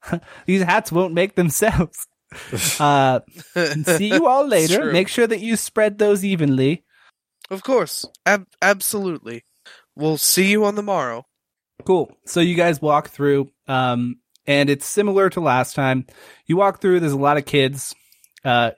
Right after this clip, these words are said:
Speaker 1: there's a lot of children. Um, and Schneebly and Tiberius are kind of reining it all in. It seems kind of a bit odd to see a couple mercenaries doing this kind of work.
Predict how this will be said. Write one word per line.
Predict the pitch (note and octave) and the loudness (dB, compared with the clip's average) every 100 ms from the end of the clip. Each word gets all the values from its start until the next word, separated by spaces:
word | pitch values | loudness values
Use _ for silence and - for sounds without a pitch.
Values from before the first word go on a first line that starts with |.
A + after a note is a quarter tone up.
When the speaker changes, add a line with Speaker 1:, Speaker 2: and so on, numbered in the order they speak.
| _ | _
Speaker 1:
there's | D3 B2+ | -8 -2
a | |
lot | C#3+ C#3+ | 0 0
of | |
children. | - E3+ D3 D3 D3 D#3+ - _ _ _ _ _ | 0 0 0 2 0 -2 -10 _ _ _ _ _
Um, | C#3 C3+ C3 B2+ B2 A#2+ A2 _ | 0 2 4 2 0 -2 -6 _
and | C3 C3 B2+ B2 - _ _ - | -2 2 2 0 -6 _ _ -10
Schneebly | - E3 D3 C#3+ C#3 | -2 2 2 2 2
and | C3+ B2+ | 0 0
Tiberius | C3+ C3 C3 C3+ C3+ - | 0 2 2 2 0 -2
are | B2+ A#2+ - | -4 -4 -6
kind | - C3+ | -4 0
of | B2 B2+ _ _ _ _ - - | -2 -6 _ _ _ _ -12 0
reining | D3 D3 C#3+ | 2 4 4
it | C#3 | 4
all | C#3 C3+ | 4 4
in. | C#3 D#3+ | 2 -2
It | C#3 | -4
seems | - G3 F3 | -2 -4 0
kind | G3+ F#3+ | 2 2
of | D3+ - | 0 0
a | C#3+ | 0
bit | D3+ C#3 | 0 0
odd | B2 C3 C#3 | 0 2 0
to | C3+ | -4
see | B2+ - B2+ A#2 | -6 -2 -2 -2
a | A#2 | -4
couple | - B2 A#2+ A2+ | -4 -4 -4 -4
mercenaries | A#2+ C3 D3+ C#3+ D3 D3 C#3 - | -2 -2 -2 0 2 2 0 -2
doing | C3 C3 | -2 0
this | B2+ - | -2 -4
kind | C#3+ B2+ | -4 -4
of | A#2+ | -2
work. | C#3+ F#3+ - | 0 0 -2